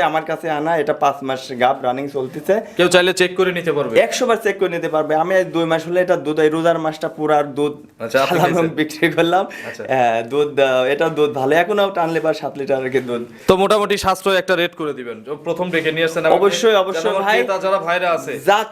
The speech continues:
Speaker 1: মানে ভালো, দামে কম, এরাম দেয়া কিন্তু খুব কঠিন, কিন্তু আমি শাহাবুল ইনশাল্লাহ চেষ্টা করবো আজকে। খুব ভালো মানের গরু, খুবই রিজনেবল প্রাইসে আমি দেওয়ার চেষ্টা করব। দর্শক ভাইরা দেখলে বুঝতে পারবে।
Speaker 2: তো চলেন, আর অপেক্ষা কিসের? এক এক করে এগুলো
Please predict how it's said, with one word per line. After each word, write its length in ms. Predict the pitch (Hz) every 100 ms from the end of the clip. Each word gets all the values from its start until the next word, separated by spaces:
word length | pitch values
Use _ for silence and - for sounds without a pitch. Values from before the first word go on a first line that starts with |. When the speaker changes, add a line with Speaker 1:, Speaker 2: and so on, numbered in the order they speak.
| 220
Speaker 1:
মানে 200 | 247 254 254 175
ভালো, 240 | 214 240 269 269 - 139 175
দামে 260 | 185 190 165
কম, 140 | 160 135 151
এরাম 180 | 180 190 175
দেয়া 180 | 180 190 185
কিন্তু 180 | 185 190
খুব 100 | 208 208 175
কঠিন, 260 | 175 160 110 160
কিন্তু 160 | 160 165
আমি 120 | 180 190
শাহাবুল 320 | 175 175 202 180 165
ইনশাল্লাহ 340 | 160 175 180 175 156
চেষ্টা 220 | - 151 147
করবো 160 | 135 135
আজকে। 260 | 135 - 135 156 - - -
খুব 120 | 180 123
ভালো 180 | 156 190 208
মানের 240 | 233 226 208
গরু, 200 | 202 202 202 _ _ -
খুবই 340 | 233 233 269 269 226
রিজনেবল 440 | 214 220 214 214 208
প্রাইসে 320 | 196 196 208 196
আমি 100 | 190 170
দেওয়ার 180 | 170 170
চেষ্টা 200 | 160 170 170
করব। 180 | 170 208 269 -
দর্শক 200 | - 170 160
ভাইরা 140 | 165 147
দেখলে 180 | 170 214 190
বুঝতে 180 | 185 170
পারবে। 160 | 151 143
Speaker 2:
তো 60 | 185 202
চলেন, 220 | 220 214
আর 80 | 202 190
অপেক্ষা 260 | 202 208 160
কিসের? 260 | 160 139 107 - _ - 160
এক 60 | 175
এক 60 | 180
করে 120 | 180 180
এগুলো 160 | 185